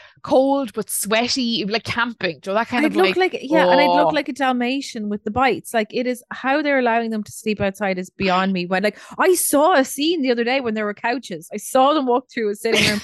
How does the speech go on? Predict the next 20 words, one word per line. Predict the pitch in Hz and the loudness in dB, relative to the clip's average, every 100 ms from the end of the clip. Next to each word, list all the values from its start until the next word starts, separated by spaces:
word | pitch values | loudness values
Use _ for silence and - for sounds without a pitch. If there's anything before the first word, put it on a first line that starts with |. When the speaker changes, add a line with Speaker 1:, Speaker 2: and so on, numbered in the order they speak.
| - - | -8 0
Speaker 2:
I | 339 240 | 4 4
was | |
like, | 240 285 | 4 2
"There | 247 | 2
are | 226 | 0
Speaker 1:
<laughs> | |
Speaker 2:
fucking | - - 285 - 359 349 - - | -2 0 0 0 -12 -12 -8 0
couches | 262 427 - 233 220 196 | 4 4 2 -6 -6 -2
there. | 190 170 165 | -2 -2 -4
Like, | 202 202 | -6 -4
what | 214 247 302 | 0 2 4
is | 330 - | 2 0
the | 277 277 | 0 2
issue | 339 285 247 | 0 -2 -4
with | 208 | -4
them | 226 | -8
sleeping | 233 262 247 226 | -4 -4 -4 -6
inside?" | 226 220 226 208 165 - _ - - | -6 -2 0 0 -2 -10 _ -20 -6
Speaker 1:
Right. | 196 196 202 | 2 4 4
Speaker 2:
Um, | 208 202 | 2 -2